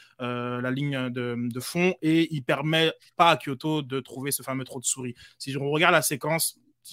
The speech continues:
on a un défenseur qui est complètement désintéressé, euh, du ballon, qui se dit, « Oh, c'est bon, ça, ça sort. » Et ce, ce niveau de, de, de, de, de, d'intensité, de focus, d'exigence,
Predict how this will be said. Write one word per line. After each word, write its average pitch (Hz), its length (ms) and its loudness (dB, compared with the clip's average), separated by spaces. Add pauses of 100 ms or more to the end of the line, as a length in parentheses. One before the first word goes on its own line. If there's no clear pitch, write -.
(160)
on 143 100 -4
a 143 60 -2
un 143 100 -2
défenseur 147 380 -4
qui 147 60 -8
est - 20 -6
complètement 160 300 -2
désintéressé, 147 720 -2 (360)
euh, 131 380 -6
du 127 160 -8
ballon, 147 420 2
qui 139 120 -8
se 127 60 -8
dit, « 143 120 -2
Oh, 151 80 2 (160)
c'est 151 80 -8
bon, 143 220 -4
ça, 131 200 -2
ça 131 160 -2
sort. » 160 320 2 (280)
Et 147 100 -2
ce, 156 240 2
ce - 140 0
niveau 180 320 2
de, 160 240 -2
de, 139 360 -2 (280)
de, 135 440 -2
de, 135 140 -8
de, 131 180 -12 (380)
d'intensité, 160 640 0
de 151 100 -2
focus, 151 400 -6
d'exigence, 139 600 -4